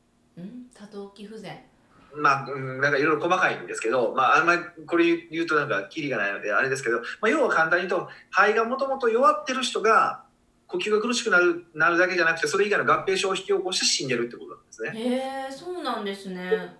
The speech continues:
Speaker 2: 呼吸が苦しくなること自体死んでるわけじゃないんですよ。やっぱりその人工呼吸器つけてれば助かるんですよ。
Speaker 1: うんうん。
Speaker 2: やっぱ志村けんさんなんかもう典型だと思いますけど、まあ、タバコをバカバカ吸ってたと。まあ、もちろんやめ-、やめてるとはいえ、やめてから数年しか経ってないわけでしょ？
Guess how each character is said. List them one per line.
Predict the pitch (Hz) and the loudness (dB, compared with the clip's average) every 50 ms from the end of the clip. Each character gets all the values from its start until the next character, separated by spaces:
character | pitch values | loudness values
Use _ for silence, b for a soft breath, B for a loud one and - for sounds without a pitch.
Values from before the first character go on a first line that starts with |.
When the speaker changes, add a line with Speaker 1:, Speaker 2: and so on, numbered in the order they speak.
| _ - | _ 2
Speaker 2:
呼 | - 214 | 2 2
吸 | |
が | 214 | 2
苦 | 247 - | 2 -4
し | - - | -4 -2
く | 208 | 0
な | 170 151 | 2 2
る | 143 | 2
こ | 147 151 | 2 0
と | 135 | -2
自 | 117 - 117 | 0 0 -2
体 | 104 104 | -2 -2
死 | - - | -2 -4
ん | 143 147 | 0 0
で | 147 | 0
る | 143 | 0
わ | 143 135 | 0 -2
け | 113 | -2
じ | 98 | -4
ゃ | - | -4
な | 85 95 107 | -6 -4 -6
い | 113 | -6
ん | 104 | -8
で | - - | -8 -10
す | - - | -8 -6
よ。 | - 120 | -4 -4
や | - | -2
っ | |
ぱ | - | -2
り | 151 | -2
そ | 143 | -2
の | 147 143 | -2 -2
人 | 170 185 180 | -2 0 2
工 | 185 180 | 2 0
呼 | - 175 170 | 0 0 -2
吸 | 175 185 - | -4 -4 -4
器 | - - | -6 -8
つ | - | -10
け | - 117 | -10 -2
て | - 147 | 0 0
れ | - - | 0 0
ば | - 117 113 - - - B B B B B B B _ | 0 2 2 2 0 -2 B B B B B B B _
助 | - - 160 - 185 185 | -8 -8 -4 2 2 2
か | |
る | 185 185 | 2 2
ん | - | -4
で | - - | -6 -6
す | - - - | -6 -8 -8
よ。 | - - _ _ _ _ _ - | -12 -14 _ _ _ _ _ -10
Speaker 1:
う | |
ん | 196 | -8
う | 190 | -8
ん。 | 175 165 175 185 180 180 160 160 - _ _ _ _ _ - - | -8 -10 -10 -10 -10 -10 -12 -14 -18 _ _ _ _ _ -4 -2
Speaker 2:
や | 190 | 0
っ | |
ぱ | 180 | 0
志 | 180 220 | 2 2
村 | 247 226 202 175 | 4 4 4 4
け | 180 165 | 4 0
ん | 147 | 2
さ | - | 2
ん | - 214 | 0 0
な | 208 | -2
ん | |
か | 202 202 | -4 -6
も | 214 214 214 - _ | -8 -8 -10 -12 _
う | - - | -10 -8
典 | 151 165 | -6 -4
型 | 165 170 151 | -2 -2 0
だ | 117 | 0
と | - - 101 | -2 -4 -6
思 | 104 117 123 127 | -6 -6 -6 -6
い | 127 | -4
ま | 127 127 | -4 -4
す | - | -4
け | - 110 | -4 -4
ど、 | 104 104 101 98 98 | -2 -2 -2 -2 -2
ま | 104 | -4
あ、 | - | -4
タ | 139 127 | -4 -4
バ | 131 131 | -4 -4
コ | 113 117 120 | -4 -2 -2
を | 120 120 117 117 113 113 113 113 110 110 107 110 113 110 110 113 117 107 | 2 2 4 4 4 4 4 2 2 0 0 -2 -4 -4 -6 -6 -6 -6
バ | 107 117 | -6 -4
カ | 113 117 | -2 -2
バ | - 92 | -2 -2
カ | 95 | -4
吸 | 95 - - | -6 -6 -4
っ | - | -4
て | 120 | -2
た | 107 104 | -2 -2
と。 | - - 110 | -4 -4 -2
ま | 113 123 | -2 -2
あ、 | |
も | 123 127 | -2 -2
ち | 127 135 | -2 0
ろ | 120 | 2
ん | |
や | 127 135 139 | 2 2 2
め-、 | 143 143 143 - - | 2 -2 -4 -6 0
や | 151 151 143 | 0 2 2
め | - - | 2 2
て | - 208 | 2 0
る | 208 - | 0 2
と | - 92 | 2 2
は | 110 104 101 | 2 2 0
い | 98 | -2
え、 | 92 90 | -4 -2
や | 104 123 127 | 0 0 0
め | 143 135 | 0 -2
て | - - - 135 - | -8 -10 -8 -4 0
か | 127 | 0
ら | 123 131 | 2 2
数 | - - 143 143 139 | 0 -2 -4 -4 -4
年 | 135 135 | -2 -4
し | - | -4
か | - - - | -6 -10 -12
経 | |
っ | - | -8
て | - | -6
な | 110 - | -6 -4
い | - | -6
わ | - | -6
け | - | -10
で | - | -10
し | - - | -6 -2
ょ？ | - - - - - | -2 -2 -2 -2 -10